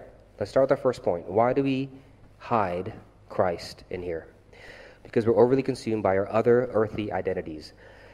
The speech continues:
What do I mean by that? Let's start off with verse one. What do we see there? In verse one, we see Paul continuing his journey of gospel preaching, right? Now he landed at a city called Corinth.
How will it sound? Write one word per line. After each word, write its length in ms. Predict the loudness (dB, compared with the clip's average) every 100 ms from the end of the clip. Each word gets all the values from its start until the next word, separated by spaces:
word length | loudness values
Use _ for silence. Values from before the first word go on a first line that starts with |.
| -20 2
What 140 | 4 8
do 80 |
I 40 | 6
mean 180 | 4 2
by 120 | 0
that? 340 | 0 -8 -12 -20 -20 -18 -16 -16 -10 -2
Let's 140 | 4
start 200 | 8 6
off 40 | 6
with 120 | 2
verse 260 | 2 2
one. 240 | -2 -2 -4 -16 -20 -20 -20 -20 -20 -20 -20 -16 -2 4
What 140 | 4
do 60 | 2
we 60 |
see 180 | -2 -2
there? 480 | -2 -4 -6 -16 -18 -20 -20 -10
In 140 | -2
verse 340 | 0 0 0
one, 280 | -2 -2 -4 -14 -16 -16 -16 -20 -20 -8
we 100 | -6
see 180 | -4 -6
Paul 440 | -4 2 4 4 0
continuing 460 | -4 -2 0 0
his 100 | -2
journey 380 | -2 -2 -2 -6 -10 -12
of 140 | -10 0
gospel 320 | 0 0 -4
preaching, 500 | -6 -8 -8 -8 -10 -18 -20 -20 _ -4
right? 240 | -2 -2 -6 -20 -20 -20 -16 0
Now 220 | 4 4
he 200 | 4 2
landed 380 | 4 2 2 2
at 120 | 0
a 40 |
city 320 | -2 -4 -4 -2
called 400 | 2 2 2 -4 -14 -2
Corinth. 520 | 4 6 4 0 -14